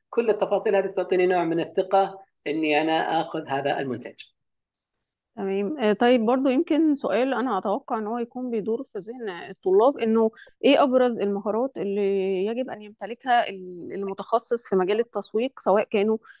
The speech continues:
Speaker 2: آه، هيعملوا بقى تحت لواء شركة معينة إن شاء الله بعد ما يتخرجوا، أو إن هم هيأسسوا، آه، شركات خاصة بيهم؟ فإيه أبرز المهارات اللي حضرتك شايف إن هي تتوفر فيها؟ لأنه البعض قد يكون،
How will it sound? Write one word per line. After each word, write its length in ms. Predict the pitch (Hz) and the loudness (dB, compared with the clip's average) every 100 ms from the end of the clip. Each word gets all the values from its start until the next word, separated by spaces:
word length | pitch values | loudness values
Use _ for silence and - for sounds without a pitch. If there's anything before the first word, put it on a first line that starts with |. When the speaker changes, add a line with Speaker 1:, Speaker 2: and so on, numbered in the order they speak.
| - | -8
Speaker 2:
آه، 260 | - 185 185 | 0 2 2
هيعملوا 460 | 185 220 208 214 220 | 4 4 2 0 0
بقى 160 | 202 | -2
تحت 300 | - 170 - | -4 -8 -8
لواء 240 | 202 196 220 | -4 -4 -4
شركة 340 | - 220 - | -6 -8 -6
معينة 440 | 202 185 180 190 226 | -4 -4 -2 -2 -2
إن 80 | 240 | -4
شاء 140 | 208 | -4
الله 140 | 208 208 | -2 -2
بعد 220 | 220 208 | -4 -6
ما 180 | 185 175 | -10 -10
يتخرجوا، 640 | - 196 185 262 311 - | -6 -2 2 4 4 4
أو 140 | 262 277 | 4 4
إن 120 | 254 | 0
هم 200 | 254 262 | -2 -2
هيأسسوا، 640 | 226 208 208 - 254 233 233 _ _ - | -2 -4 -4 -6 -2 -2 -4 _ _ -6
آه، 300 | 180 185 196 | 0 2 2
شركات 500 | 196 208 196 233 233 | 0 -4 -4 -6 -6
خاصة 320 | - 226 - | -6 -8 -6
بيهم؟ 300 | 185 180 180 156 _ _ _ | -4 -4 -6 -10 _ _ _
فإيه 460 | 214 190 185 262 294 | 2 4 4 2 -2
أبرز 260 | 269 254 247 | -2 -2 -4
المهارات 400 | 214 208 226 240 | -6 -6 -6 -8
اللي 120 | 226 | -8
حضرتك 180 | 208 208 | -8 -6
شايف 260 | 233 220 | -4 -2
إن 120 | 220 | 0
هي 180 | 196 214 | 2 2
تتوفر 480 | 202 - 202 214 214 | -2 -2 -2 0 -2
فيها؟ 280 | - 226 240 | 0 -2 -2
لأنه 340 | 220 196 196 - | -2 0 -2 -2
البعض 380 | 190 196 214 | -4 -2 -2
قد 240 | 220 214 190 | -4 -8 -6
يكون، 380 | 202 196 226 226 | -6 -8 -10 -12